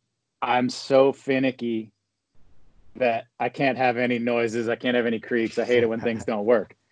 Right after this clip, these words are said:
But that's not always a benefit. And it probably doesn't make me any faster on the trail. There's plenty of people on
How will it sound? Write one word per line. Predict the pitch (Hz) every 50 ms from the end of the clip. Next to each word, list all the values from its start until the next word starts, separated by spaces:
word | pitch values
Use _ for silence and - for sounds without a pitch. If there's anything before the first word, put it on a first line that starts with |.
| _ _ _ _ _ - - - - - - _ _ _ _ _ _ _ _ _
But | - 131 117
that's | 143 139 131 -
not | 139 143 147 143
always | 139 135 131 123 117 107
a | 117
benefit. | - 123 120 123 120 113 - - 82 - _ _ _ _ _ _ _ -
And | 123 107
it | 117 113
probably | - 131 123 123 123 123 110 123
doesn't | 120 117 120 113 107 113
make | 113 113 113 98
me | 110 113
any | 107 104 101
faster | - - 113 107 104 - - 107 101
on | 98
the | 95 85
trail. | - - 107 95 - - - _
There's | - 107 104 -
plenty | - 135 131 127 123
of | 120 -
people | 120 117 110 113 113 104 104
on | - 113 104 101 95